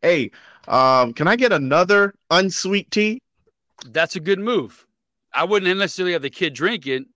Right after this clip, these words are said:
Speaker 2: I would say, "Oh, he wants
Speaker 1: I
Speaker 2: this
Speaker 1: mean,
Speaker 2: one. Can you bring me
Speaker 1: everybody
Speaker 2: another?"
Speaker 1: likes, every, oh, everybody
Speaker 2: Yeah,
Speaker 1: likes sweet
Speaker 2: but
Speaker 1: tea.
Speaker 2: that's a good move. You could pass it to someone else. "Oh, you want it?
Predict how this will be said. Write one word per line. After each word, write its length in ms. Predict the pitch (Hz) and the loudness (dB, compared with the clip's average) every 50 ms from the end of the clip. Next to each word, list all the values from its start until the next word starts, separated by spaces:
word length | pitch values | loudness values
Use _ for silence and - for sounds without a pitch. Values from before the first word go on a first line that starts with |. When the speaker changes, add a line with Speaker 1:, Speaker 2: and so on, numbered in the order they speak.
| _ _ | _ _
Speaker 2:
I 120 | - 131 160 | -2 -2 0
would 200 | 175 170 156 - | 0 -2 -4 -4
say, 160 | - 170 160 | -4 -2 -2
"Oh, 180 | 185 208 185 147 | 0 -2 -2 -2
he 100 | 156 170 | -4 -4
wants 260 | 170 185 - 392 359 | -2 0 2 2 4
Speaker 1:
I 20 | |
Speaker 2:
this 100 | 320 214 170 | 4 4 4
Speaker 1:
mean, 80 | 143 | 4
Speaker 2:
one. 80 | 123 117 | 2 0
Can 80 | - - | -4 -8
you 60 | 160 | -10
bring 140 | 151 180 180 | -8 -2 0
me 60 | 202 | 2
Speaker 1:
everybody 360 | 233 208 160 139 135 123 123 | 2 2 2 2 2 2 2
Speaker 2:
another?" 60 | 120 | 2
Speaker 1:
likes, 320 | 127 123 117 - - - - _ _ _ _ _ - | 2 0 0 -2 -6 -14 -20 _ _ _ _ _ -2
every, 220 | - 233 226 208 185 - - | 0 0 0 0 -2 -2 -2
oh, 180 | - 208 180 - | 0 0 0 0
everybody 360 | - 214 285 294 247 120 113 107 | 0 0 2 2 2 2 2 2
Speaker 2:
Yeah, 40 | |
Speaker 1:
likes 240 | 107 107 101 - - | 2 0 -2 -2 -4
sweet 220 | - 110 101 - - | -6 -6 -6 -4 -4
Speaker 2:
but 80 | 113 | -2
Speaker 1:
tea. 20 | 98 | -2
Speaker 2:
that's 220 | 170 190 - - | -2 -2 -2 -6
a 40 | 208 | -6
good 200 | 165 208 214 202 | -4 -2 -2 -2
move. 280 | 214 254 285 214 147 | -2 -2 -2 -4 -4
You 140 | 135 165 170 | -6 -8 -10
could 140 | 147 160 - | -10 -10 -8
pass 280 | - 170 190 180 175 196 | -4 -4 -2 -2 -4 -6
it 40 | |
to 80 | 190 165 | -10 -10
someone 340 | - - 202 220 226 214 190 | -6 -4 -4 -4 -4 -4 -2
else. 200 | 170 156 139 - | -2 -2 -2 -4
"Oh, 100 | 196 175 156 | -6 -6 -4
you 160 | 156 165 175 | -4 -6 -6
want 280 | 180 196 214 226 240 | -4 -2 -2 -2 -2
it? 100 | 233 220 | -4 -8